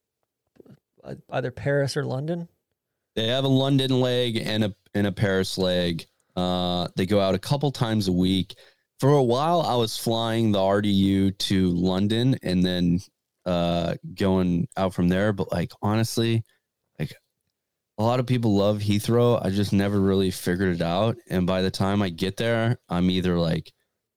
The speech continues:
Speaker 2: exhausted already and scrambling to get to my next flight. But it's just kind of a, a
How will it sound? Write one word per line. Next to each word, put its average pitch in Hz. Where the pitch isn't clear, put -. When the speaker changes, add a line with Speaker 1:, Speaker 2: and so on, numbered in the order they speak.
Speaker 2:
exhausted 98
already 92
and 82
scrambling 92
to 87
get 92
to -
my 92
next 90
flight. 107
But 95
it's 95
just 131
kind 104
of 85
a, 78
a 85